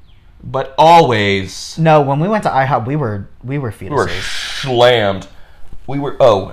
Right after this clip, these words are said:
Speaker 1: so you're saying, like, later on, we were just like, You know, I just wanna get, <laughs> I, I just wanna lay in my bed with this junk food.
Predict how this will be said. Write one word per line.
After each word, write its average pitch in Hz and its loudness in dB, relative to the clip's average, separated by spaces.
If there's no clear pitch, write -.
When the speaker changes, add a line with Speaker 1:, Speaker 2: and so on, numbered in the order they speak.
Speaker 1:
so 143 -6
you're 131 -4
saying, 131 -4
like, 104 -2
later 104 -4
on, 95 -4
we 95 -8
were 90 -8
just 92 -14
like, 98 -10
You 175 -10
know, 160 0
I - 2
just 349 -10
wanna 135 0
get, 110 -4
<laughs> - -2
I, 160 0
I 381 2
just 392 -2
wanna 123 0
lay 110 0
in 107 -4
my 98 -2
bed 95 -6
with 95 -8
this 98 -12
junk 90 -10
food. 151 -8